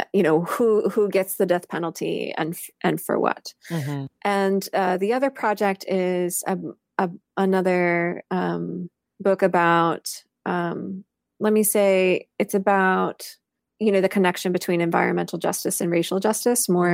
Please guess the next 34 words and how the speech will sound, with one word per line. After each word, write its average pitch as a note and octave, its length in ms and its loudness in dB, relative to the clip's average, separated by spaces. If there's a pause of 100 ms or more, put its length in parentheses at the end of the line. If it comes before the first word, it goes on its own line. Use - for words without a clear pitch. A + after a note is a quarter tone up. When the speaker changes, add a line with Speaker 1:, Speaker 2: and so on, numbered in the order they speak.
(120)
Speaker 2:
Mm. - 20 -6
Speaker 1:
explicitly. D#3 960 -4
I A3 80 0
won't C4 160 0
say C4 120 0
that A3+ 140 2
it's G3 100 0
exactly F3 460 0
about E3 280 0
climate F3 360 0
change, A3 540 -2
but E3 140 0
of F3+ 100 -2
course, E3 300 0
anytime E3+ 380 0
that F3+ 120 0
you F#3 100 0
write F3+ 140 2
about F3+ 240 0
the F#3 60 -2
environment F#3 640 2
Speaker 2:
Right. E3+ 240 -4
Speaker 1:
now, F3+ 380 2 (420)
it's G3 140 0
about F#3+ 240 0
climate E3+ 340 0
change, E3 500 -2
but D#3+ 260 2 (360)
it's - 160 0
about G3 720 2 (500)
how F#3+ 300 2
the F#3+ 120 2
way F3+ 360 4
that E3+ 160 0